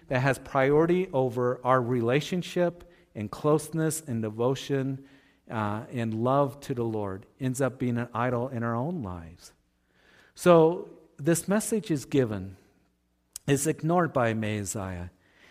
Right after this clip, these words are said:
And so what happens as, after they defeat the, the Edomites and he bows down to these false gods and he's warned? Well, we see in verse seventeen, "Now Amaziah, king of Judah,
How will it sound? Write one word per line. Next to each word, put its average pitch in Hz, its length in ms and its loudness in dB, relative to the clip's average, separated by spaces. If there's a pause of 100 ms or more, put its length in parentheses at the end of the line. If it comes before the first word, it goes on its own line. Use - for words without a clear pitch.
(160)
And 131 120 2
so 156 160 2
what 208 220 0
happens 160 640 -2
as, 123 440 -2
after 131 340 0
they 123 140 0
defeat 131 540 -2
the, 101 260 0 (340)
the 113 180 2
Edomites 131 520 2
and 95 120 -8
he 95 100 -6
bows 131 400 2
down 135 340 0
to 123 160 -4
these 110 220 -4
false 123 340 0
gods 123 560 2
and 98 140 -6
he's 98 240 -6
warned? 123 500 -2 (420)
Well, 143 140 2
we 151 80 4
see 247 280 0
in 131 100 2
verse 127 220 0
seventeen, 127 640 0
"Now 117 160 0
Amaziah, 123 640 2
king 139 300 -4
of 107 140 -4
Judah, 110 440 0